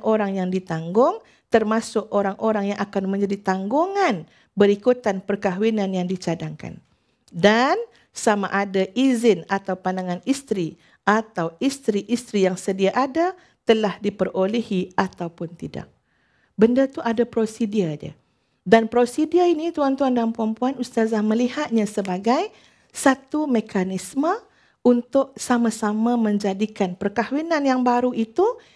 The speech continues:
tidak mendatangkan kemudaratan terhadap institusi keluarga. Ya, sebab itu ada beberapa maklumat yang diperlukan oleh beberapa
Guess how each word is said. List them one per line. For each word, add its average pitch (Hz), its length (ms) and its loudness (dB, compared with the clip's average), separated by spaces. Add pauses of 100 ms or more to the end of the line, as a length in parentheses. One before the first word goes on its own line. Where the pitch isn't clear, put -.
(180)
tidak 214 320 0
mendatangkan 196 880 -4
kemudaratan 220 1040 -2 (400)
terhadap 202 560 0
institusi 202 560 -4
keluarga. 170 640 -6 (480)
Ya, 220 240 4
sebab 190 320 -2
itu 311 480 0 (280)
ada 208 240 4
beberapa 226 480 2
maklumat 247 560 0
yang 233 160 2
diperlukan 254 640 0
oleh 233 160 4
beberapa 240 800 2